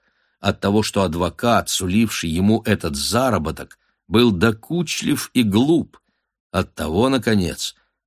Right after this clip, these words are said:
что слишком откладывал, а потом уж не мог решиться. Он выбрался на площадку вагона. Тотчас же ветер грубо его обыскал —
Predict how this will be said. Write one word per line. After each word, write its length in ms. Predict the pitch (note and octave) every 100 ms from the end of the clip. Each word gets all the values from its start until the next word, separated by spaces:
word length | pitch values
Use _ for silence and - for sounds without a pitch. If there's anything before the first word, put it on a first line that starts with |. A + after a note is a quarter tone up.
| _
что 300 | - - G#2
слишком 840 | F#2 - G2+ C3 C3 - - F2 -
откладывал, 960 | E2+ - - F#2+ D3 G#2 D2 A#1 G#1 _ _ _ -
а 120 | G#2
потом 480 | G#2 A2 - E3 G#2+
уж 180 | F#2 -
не 120 | F#2+
мог 260 | A2 B2 -
решиться. 680 | C#2 - G#2 - - - - _ _ _ _ _ _ _ _ _ -
Он 220 | E3 B2+
выбрался 640 | G#2+ C3 A2 G2+ - G2+
на 120 | F#2
площадку 760 | D#2 F2+ E2+ - G#2 - G2 F2+
вагона. 640 | F2+ E2 D2 B1+ A1+ - _ _ _ _ _
Тотчас 440 | - F3 - C3 G#2+
же 180 | E2+
ветер 360 | G2 A2 G#2+ F2
грубо 420 | D#2 F2+ F2+ D#2+
его 300 | D#2+ D2+ D#2
обыскал — 600 | D2+ - - - D3+ D#3+